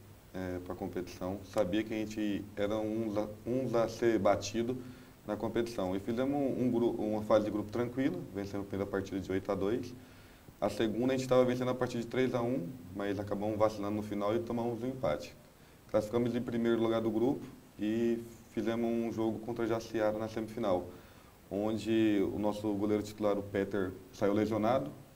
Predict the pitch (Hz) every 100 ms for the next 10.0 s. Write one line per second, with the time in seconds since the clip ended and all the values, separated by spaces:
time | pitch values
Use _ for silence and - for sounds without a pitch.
0 | - 92 101 95 90 92 98 95 101 95
1 | 92 101 123 135 - - - - - 101
2 | 104 104 101 95 104 107 110 107 107 110
3 | 113 107 107 104 85 107 104 110 104 101
4 | - - 110 117 117 107 95 104 110 113
5 | 113 104 110 110 - - - - - -
6 | 101 104 104 101 104 107 107 110 107 110
7 | 110 110 110 110 104 101 104 113 107 107
8 | 98 120 95 87 80 - - - - -
9 | 98 101 98 101 101 95 98 98 98 98